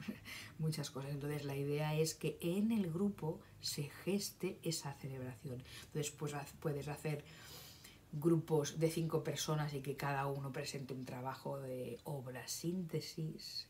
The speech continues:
que lo presenten al grupo el día final, dijéramos, de la, del, del taller, o de final de año, o final de proceso, ¿m? O puedes hacer que todo el grupo se encargue, depende del número, que se encargue,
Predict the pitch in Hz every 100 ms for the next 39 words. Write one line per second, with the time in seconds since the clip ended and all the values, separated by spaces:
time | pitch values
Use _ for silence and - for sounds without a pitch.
0 | - - 131 - - 120 - - 117 120
1 | 139 165 156 139 120 120 120 123 - 123
2 | 127 127 127 - 120 123 123 127 127 -
3 | 127 123 156 - - - - 131 127 123
4 | 120 123 120 117 117 185 214 156 139 127
5 | 123 117 117 117 156 196 156 - 117 120
6 | 120 - 143 170 160 - - - 160 214
7 | - - - - - - - 165 160 151
8 | 156 143 156 160 147 156 156 143 135 143
9 | 139 147 143 143 151 139 135 131 127 131
10 | 139 135 135 135 131 131 147 139 139 147
11 | - - - 156 - 143 131 - 135 131
12 | 131 135 131